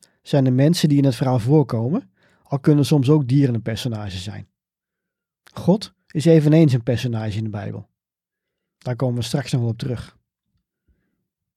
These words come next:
Maar laten we ons eerst richten op menselijke personages.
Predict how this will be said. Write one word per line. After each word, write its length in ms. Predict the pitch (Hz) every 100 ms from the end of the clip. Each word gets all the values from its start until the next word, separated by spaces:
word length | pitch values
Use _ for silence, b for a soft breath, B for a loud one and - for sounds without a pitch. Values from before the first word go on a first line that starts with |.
| _
Maar 160 | - 139
laten 260 | 165 180 202
we 60 |
ons 60 | 165
eerst 240 | 208 190
richten 340 | 135 156 - 180
op 120 | 151
menselijke 480 | 135 143 - 117 -
personages. 840 | 113 - 110 107 101 107 - -